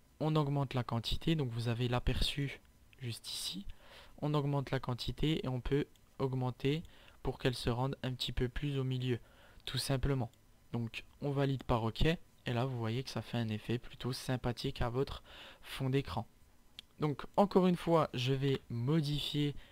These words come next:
la couleur de mon fond d'écran. Pour le coup, enfin la couleur de mon fond. Voilà, donc du coup il m'a supprimé le,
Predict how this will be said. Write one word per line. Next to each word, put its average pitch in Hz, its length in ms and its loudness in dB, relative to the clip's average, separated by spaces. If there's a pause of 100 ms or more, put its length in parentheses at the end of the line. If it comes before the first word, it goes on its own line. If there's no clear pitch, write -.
(220)
la 127 260 -6
couleur 151 520 2
de 131 100 -2
mon 120 160 -4
fond - 180 -8
d'écran. 135 420 -2 (1700)
Pour 135 180 2
le 135 120 4
coup, 202 420 4 (2500)
enfin 127 160 -6
la 123 140 -6
couleur 135 300 -2
de 127 80 -2
mon 117 200 -6
fond. - 320 -8 (1040)
Voilà, - 420 -2 (120)
donc 127 160 -6
du 120 120 -8
coup - 140 -6
il 127 60 -2
m'a 117 80 -4
supprimé - 480 -6
le, 131 200 -4